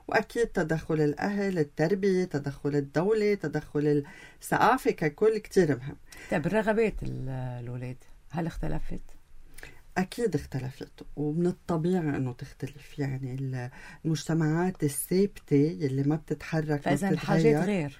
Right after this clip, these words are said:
Speaker 2: يعني حاجاتهم
Speaker 1: صح.
Speaker 2: لازم يضلوا هن ذاتهم تقريبًا، إن
Speaker 1: مم.
Speaker 2: كان ح-، عاطفية وإن كان غذائية وإن كان تربوية إلى ما هنالك. لأي مدى هيدول الرغبات عم بيكون طريقة، آه، سلوكياتهم بتحقيقها مختلفة كمان؟
Speaker 1: إيه، وقتها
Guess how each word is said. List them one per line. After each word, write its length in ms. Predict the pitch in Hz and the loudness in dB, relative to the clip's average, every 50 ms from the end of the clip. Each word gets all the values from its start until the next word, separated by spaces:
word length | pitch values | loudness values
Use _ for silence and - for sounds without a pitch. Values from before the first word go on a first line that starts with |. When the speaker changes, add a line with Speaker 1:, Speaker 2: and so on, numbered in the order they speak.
| - - - | -14 -4 -2
Speaker 2:
يعني 180 | 139 135 135 | -2 -2 -2
حاجاتهم 420 | 135 165 175 160 214 220 - - 196 | 0 -2 0 2 2 4 4 4 4
Speaker 1:
صح. 80 | 202 | 4
Speaker 2:
لازم 340 | 202 202 208 208 165 185 185 | 4 2 0 0 0 0 0
يضلوا 260 | 175 196 190 170 185 | 0 0 0 0 0
هن 160 | 180 196 185 | 0 0 -2
ذاتهم 340 | 180 - 180 185 - 165 156 | 0 -2 -2 -2 -2 -4 -6
تقريبًا، 420 | - - - - 135 151 151 127 123 | -4 -4 -6 -4 -4 -4 -4 -4 -6
إن 200 | 135 - 233 233 | -4 -4 -2 -2
Speaker 1:
مم. 60 | 196 160 | -2 -2
Speaker 2:
كان 140 | 127 117 | -4 -6
ح-، 100 | - - | -6 -6
عاطفية 680 | 120 107 - 104 117 127 - 131 - - - 147 143 147 | -6 -6 -4 -4 -4 -6 -6 -8 -10 -6 -6 -4 -4 -4
وإن 100 | - 117 | -6 -8
كان 160 | - - 123 | -10 -8 -6
غذائية 440 | 120 117 110 - - 110 98 143 156 | -6 -6 -6 -6 -6 -6 -6 -4 -4
وإن 120 | 127 110 | -4 -6
كان 200 | 107 - 127 110 | -6 -8 -8 -6
تربوية 480 | - 123 117 113 127 120 131 151 151 - | -6 -6 -6 -6 -6 -6 -4 -4 -6 -6
إلى 120 | 127 123 | -6 -8
ما 180 | 123 117 113 120 | -8 -8 -10 -10
هنالك. 460 | 117 120 117 113 113 113 - - 117 - - - - - - - - - - | -8 -8 -8 -8 -10 -10 -10 -12 -12 -12 -12 -14 -14 -16 -16 -16 -12 -2 2
لأي 220 | 175 156 - 220 | 4 4 4 4
مدى 240 | 98 214 220 170 139 | 2 2 2 0 0
هيدول 560 | 131 156 190 202 147 156 185 208 214 185 147 127 123 123 123 120 120 | 0 0 0 -2 -2 -2 -2 -2 -2 -4 -4 -4 -4 -6 -6 -8 -8
الرغبات 800 | 120 113 113 117 117 120 - 131 127 139 139 131 143 139 165 - - - - - - - | -8 -8 -8 -8 -8 -6 -4 -4 -2 -2 0 0 0 0 0 -2 -6 -10 -12 -14 -8 -4
عم 120 | - 143 | -4 -4
بيكون 280 | 143 151 - - 202 185 | -4 -4 -4 -2 -2 -2
طريقة، 400 | - 160 151 190 - 92 117 127 - - - | 0 -2 -2 0 0 -2 -4 -6 -8 -12 -10
آه، 280 | 131 123 123 123 123 123 - - - - - - | -8 -8 -8 -8 -12 -14 -16 -20 -20 -20 -20 -18
سلوكياتهم 840 | - - - 190 156 143 - - 143 139 185 214 214 - - 147 | -12 -4 -2 0 0 -2 -4 -6 -4 0 0 0 0 0 0 -2
بتحقيقها 840 | 135 185 202 - 190 - - 202 - 196 185 - - 147 170 180 202 - - | 0 -2 -2 -4 -6 -8 -8 -6 -4 -2 -2 0 0 0 -2 -2 -4 -6 -6
مختلفة 580 | 147 139 - - - 131 123 123 - - 113 104 - | -6 -6 -6 -8 -8 -8 -8 -8 -10 -12 -12 -12 -12
كمان؟ 280 | - 90 113 110 135 139 - - - - - - - - - - - - | -10 -10 -10 -10 -10 -12 -14 -14 -16 -16 -16 -14 -6 -4 -4 -4 -2 0
Speaker 1:
إيه، 320 | 175 175 165 156 160 151 - - - | 0 2 4 4 4 4 2 0 -2
وقتها 500 | - 165 - - 185 - - 185 185 | 2 4 4 4 4 2 0 0 0